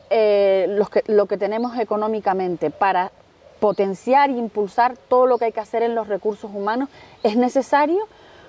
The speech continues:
políticos y políticas, gestores comprometidos e involucrados en eso. Y desgraciadamente este gobierno, por lo que vemos, solamente está en lo que es la foto.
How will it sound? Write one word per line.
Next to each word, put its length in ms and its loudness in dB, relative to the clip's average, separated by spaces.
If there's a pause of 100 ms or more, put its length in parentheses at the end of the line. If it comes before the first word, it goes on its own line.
(120)
políticos 500 -2
y 80 -2
políticas, 540 -2
gestores 580 -2 (220)
comprometidos 880 0 (160)
e 80 0
involucrados 680 2 (340)
en 160 -2
eso. 300 -6 (320)
Y 100 6
desgraciadamente 1040 0
este 240 -4
gobierno, 500 2
por 160 0
lo 120 2
que 100 -2
vemos, 300 0
solamente 560 -2
está 340 -4 (580)
en 200 0
lo 100 2
que 160 0
es 140 -4
la 160 0
foto. 540 -2